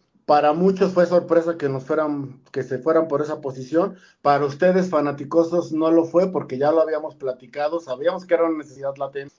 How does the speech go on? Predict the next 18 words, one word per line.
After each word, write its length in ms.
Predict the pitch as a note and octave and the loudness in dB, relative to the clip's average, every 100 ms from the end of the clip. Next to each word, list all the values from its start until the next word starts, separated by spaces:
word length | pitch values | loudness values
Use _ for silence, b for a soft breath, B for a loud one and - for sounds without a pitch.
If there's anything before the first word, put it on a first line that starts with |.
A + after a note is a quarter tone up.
| - | -6
Nos 200 | C#3 C#3 | -4 0
fuimos 260 | F#3 G3+ | 2 2
con 180 | F#3 D#3+ | 2 2
un 140 | F3+ F#3 | 2 2
fenómeno 540 | F3 E3+ F3+ F3 C#3 | 2 2 0 0 -2
físico. 680 | C#3+ F3 F3+ F#3 F3 A3+ b b b C3+ | -4 -8 -6 -6 -4 -4 b b b -10
Stevenson, 520 | C3+ E3+ F#3+ F#3 C#3+ | 0 2 2 -2 0
para 260 | C#3 C3+ | 0 0
que 120 | - C3 | -4 -4
se 160 | C#3+ | 0
den 180 | E3 F3+ | 2 2
una 220 | F#3+ F3+ | 2 2
idea, 540 | D#3+ D3+ F3 E3 E3 F3+ | 2 4 4 2 -2 -6
empezó 360 | C#3+ C#3 C#3+ | -6 -4 -4
su 160 | E3+ F#3 | -6 -6
carrera 360 | D3+ C#3+ D#3+ D#3 | -6 -4 -4 -6
en 100 | D3 | -4
Georgia, 480 | D#3 E3 D#3+ F#3+ | -2 -2 -4 -6